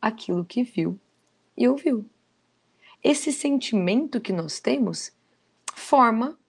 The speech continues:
as nossas verdades. Então, por exemplo, quando eu olhei pro meu marido e a primeira, o primeiro pensamento que veio foi, "Tá bravo comigo porque eu tô comprando um celular."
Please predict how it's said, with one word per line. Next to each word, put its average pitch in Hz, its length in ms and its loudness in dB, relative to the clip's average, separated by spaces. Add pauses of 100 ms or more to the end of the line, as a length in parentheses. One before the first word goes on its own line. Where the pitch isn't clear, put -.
as 302 160 -4
nossas 214 320 -4
verdades. 233 640 -6 (840)
Então, 240 140 -2
por - 160 0
exemplo, 214 440 -2
quando 277 420 2
eu 202 320 4 (1120)
olhei 214 260 2
pro 240 140 -10
meu 262 120 -2
marido 269 480 -6 (600)
e 202 100 0
a 202 60 2
primeira, 208 420 -2
o - 60 -10
primeiro 226 260 -4
pensamento 302 500 -6
que 294 100 -8
veio 254 200 -6
foi, 175 340 -6 (400)
"Tá - 180 -4
bravo 180 500 -2
comigo 190 420 -8
porque 185 240 -10
eu 175 40 -6
tô 175 120 -6
comprando 214 400 -4
um 226 40 -6
celular." 302 460 -4